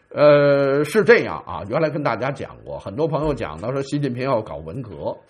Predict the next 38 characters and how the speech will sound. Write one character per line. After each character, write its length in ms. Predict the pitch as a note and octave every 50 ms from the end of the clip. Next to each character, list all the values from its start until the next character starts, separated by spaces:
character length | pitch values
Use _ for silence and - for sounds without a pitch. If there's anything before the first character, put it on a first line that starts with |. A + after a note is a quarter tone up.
| _ _ _
啊， 140 | - E2+ E2
当 180 | - C3 C#3+
然 120 | C#3+ D3+ E3
现 340 | D#3+ - - F#3+ C#3 G#2
实 180 | F#2+ - G2+ B2+
社 220 | B2+ - D#3+ B2+
会 160 | A2+ A#2+ A2 G2+
中 160 | A2+ A#2 A#2+
的 80 | A2
文 240 | F#2 E2 F2 F#2 A2+
革 260 | G#2 D#2+ D2 E2 F#2+
他 160 | G2+ - F#2 -
是 80 | -
不 160 | - - D#2+
会 160 | E2 - F#2 -
搞 260 | - A1+ - - - -
的 100 | - -
了。 140 | - - - _ _ _ _ _ _ _ _ _
砸 160 | - - C3+ D3+
烂 200 | D#3 D3 B2+ A#2
公 180 | B2+ D#3 D#3+
检 180 | D3 D#3+ - D3+
法， 360 | B2 G2 C#2+ D2 E2 F#2 A2 -
冲 240 | - - F#3 D#3+ D3+
击 160 | D3+ E3+ E3+
政 200 | D3 F3 C3+ A2
府 160 | F#2+ G#2 G#2+
机 160 | G#2 C#3 D#3
关， 360 | D3+ D3+ E3 E3 E3+ E3 D#3
那 200 | F3+ G3+ F3+ C#3
老 180 | B2 B2 C#3+ E3+
百 140 | - C3 A#2
姓 180 | - D#3 D#3+
太 220 | D#3 - F3 E3+ C#3
愿 280 | A2+ A2+ A2+ G#2+ G2
意 80 | F#2 F#2+
干 240 | F2 A2+ G2+ F#2 D#2+
了， 160 | D2 D#2 D#2